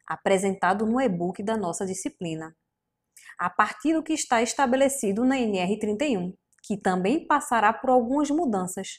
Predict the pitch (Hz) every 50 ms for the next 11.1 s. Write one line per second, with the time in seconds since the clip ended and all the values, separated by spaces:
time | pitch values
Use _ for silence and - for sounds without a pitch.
0 | _ _ _ _ _ _ _ _ 185 185 196 190 214 214 - - 370 359 262 208
1 | 190 190 208 247 262 - - - 240 208 202 196 214 240 233 - 311 269 226 202
2 | 196 185 208 - - - 285 - _ _ _ - - 277 320 330 285 302 285 233
3 | 202 170 180 185 175 220 226 214 226 202 180 180 180 190 196 185 214 277 269 196
4 | 170 160 160 170 - - _ _ _ _ _ _ _ _ _ _ - - - -
5 | _ _ _ _ _ _ _ - - 381 330 240 202 180 190 220 202 202 196 175
6 | 170 - - - 233 285 - - - 226 226 220 196 202 180 180 165 170 180 175
7 | 160 165 170 175 165 151 147 156 156 151 160 165 185 185 170 160 - - - _
8 | _ 233 269 330 320 330 277 269 285 349 349 330 330 262 202 180 170 160 165 175
9 | - - - 202 214 220 196 175 185 196 214 202 208 202 185 180 190 208 269 381
10 | 415 415 - 359 247 208 208 196 185 185 220 294 330 - - 254 254 233 220 208
11 | 214 -